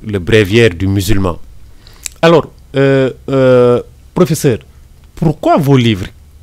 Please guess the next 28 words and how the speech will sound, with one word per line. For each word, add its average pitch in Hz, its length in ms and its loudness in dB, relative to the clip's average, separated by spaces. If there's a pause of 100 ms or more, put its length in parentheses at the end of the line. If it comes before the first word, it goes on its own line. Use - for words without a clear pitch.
(180)
qui 123 100 -10
sont 123 300 -4
une 104 140 -6
source - 360 -8 (120)
intarissable 127 800 -4
de 110 80 -6
connaissances 131 880 -4 (300)
sur - 440 -8 (440)
la 95 140 -4
religion 98 420 -4
musulmane, 139 580 -2
sur - 200 -10
la 95 160 -8
pratique 185 460 -4
de 113 80 -2
la 101 160 -2
religion 98 400 -6
musulmane, 147 560 -4 (600)
ne 110 120 -6
sont 104 220 -6
pas - 320 -8 (560)
inscrits 160 600 -4
au 110 120 -4
programme 160 580 -2 (560)
ou, 214 120 4 (300)
je - 220 -4
veux 135 120 2
dire, 190 260 4